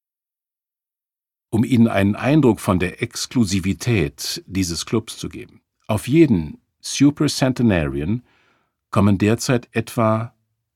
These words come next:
neun Milliardäre. Und doch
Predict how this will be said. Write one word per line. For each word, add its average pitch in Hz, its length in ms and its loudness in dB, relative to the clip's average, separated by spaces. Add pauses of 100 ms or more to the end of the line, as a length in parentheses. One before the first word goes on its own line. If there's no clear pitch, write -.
neun 98 760 0 (140)
Milliardäre. 120 800 2 (1300)
Und 107 260 -4
doch - 340 -4